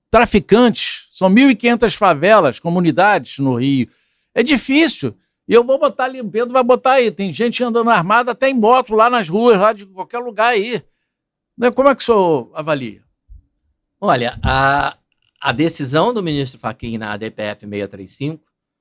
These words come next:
Speaker 2: decisão do Fachin, que depois foi referendada
Speaker 1: É.
Speaker 2: pelo plenário,
Speaker 1: É.
Speaker 2: se não me engano, por oito a três, né? Ela é absurda em dois aspectos, né? É, em primeiro lugar, né,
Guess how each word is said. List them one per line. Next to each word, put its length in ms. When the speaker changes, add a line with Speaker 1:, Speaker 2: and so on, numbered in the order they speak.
Speaker 2:
decisão 540
do 160
Fachin, 460
que 100
depois 320
foi 140
referendada 840
Speaker 1:
É. 120
Speaker 2:
pelo 180
plenário, 540
Speaker 1:
É. 120
Speaker 2:
se 80
não 120
me 80
engano, 200
por 140
oito 180
a 60
três, 520
né? 260
Ela 240
é 100
absurda 560
em 100
dois 400
aspectos, 760
né? 260
É, 380
em 80
primeiro 360
lugar, 680
né, 360